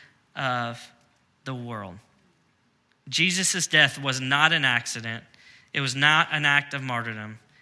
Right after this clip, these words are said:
It was a divine saving subti-, substitution for sinners. John saw the important value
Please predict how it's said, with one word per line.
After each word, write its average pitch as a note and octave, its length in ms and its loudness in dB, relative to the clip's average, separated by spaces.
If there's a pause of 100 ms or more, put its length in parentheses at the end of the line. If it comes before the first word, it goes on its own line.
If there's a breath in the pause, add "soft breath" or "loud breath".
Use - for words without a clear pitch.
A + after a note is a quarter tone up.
(140 soft breath)
It C#3+ 200 -2
was D3 160 -4
a C3 80 -2
divine C#3 880 -2 (360 soft breath)
saving D3+ 760 0
subti-, C3+ 400 -2 (180)
substitution B2 1040 -4 (760 soft breath)
for - 160 -8
sinners. G2+ 640 -6 (1080)
John F#3 480 4
saw E3 320 6
the D#3+ 60 6
important D#3+ 440 0
value D#3+ 380 4